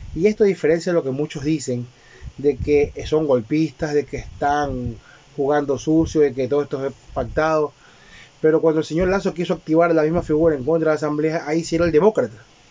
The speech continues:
Eso no te lo van a contar los medios. Sabemos que no quieres que te enteres de la verdad. Vemos que en el Ecuador se cometen este tipo de atrocidades y nadie levanta la voz.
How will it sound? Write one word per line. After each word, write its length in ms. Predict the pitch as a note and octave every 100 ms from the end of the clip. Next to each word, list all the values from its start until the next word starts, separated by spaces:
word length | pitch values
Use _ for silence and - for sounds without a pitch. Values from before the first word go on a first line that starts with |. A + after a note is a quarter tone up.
| _ _ _ _ - - -
Eso 160 | F3 F#3+
no 80 |
te 40 | E3+
lo 100 | E3
van 200 | D#3+ D#3+
a 40 |
contar 260 | C#3+ C3 C#3
los 140 | C#3
medios. 420 | C3 C#3+ B2 G#2+ -
Sabemos 380 | B2+ D3 D#3+
que 100 | -
no 160 | C#3 C#3+
quieres 320 | - D#3 D#3+
que 80 | C#3
te 60 | B2
enteres 320 | A2+ C3 B2+
de 60 |
la 100 | B2
verdad. 320 | A2+ A2+ A2+ G2+ - - - - - - -
Vemos 240 | D#3+ F3+
que 100 | E3
en 60 | D3
el 80 | C3+
Ecuador 400 | B2 B2+ D#3 D#3+
se 100 | D3
cometen 380 | D#3 D3 D#3
este 200 | D#3 D3
tipo 160 | D#3 D#3+
de 60 | D3+
atrocidades 540 | C#3 B2+ C#3 D3 D3
y 120 | C#3+ C3+
nadie 500 | C#3+ D3 D#3+ F3 E3+
levanta 640 | C#3 B2 C3 D3 D3+ D3
la 140 | A2+
voz. 360 | C3+ D3 G#2+